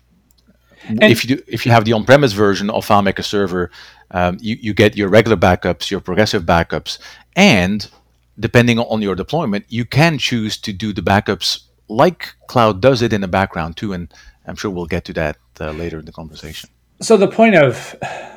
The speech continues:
Speaker 1: as I understand, the point of FileMaker Cloud is that it's going to always be up, right? It's on A W S's servers. So there's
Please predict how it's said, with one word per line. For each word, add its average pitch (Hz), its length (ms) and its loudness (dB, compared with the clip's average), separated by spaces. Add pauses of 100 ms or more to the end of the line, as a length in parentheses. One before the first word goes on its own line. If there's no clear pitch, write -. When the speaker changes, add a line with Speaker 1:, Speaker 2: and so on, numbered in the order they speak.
(100)
Speaker 1:
as 156 160 0
I 185 80 8
understand, 139 360 0
the 117 60 -6
point 180 160 -2
of 143 80 -4
FileMaker 117 380 0
Cloud 107 280 0
is 101 160 -6
that 107 120 -2
it's 101 140 -10
going 131 240 -6
to 113 120 -8 (140)
always 107 560 2
be 95 240 -4
up, - 340 -6 (120)
right? 104 520 -6
It's - 220 -10 (100)
on 131 300 -4
A 120 100 0
W 107 340 -4
S's 101 300 -8
servers. 98 800 -10 (560)
So - 180 0
there's 135 540 0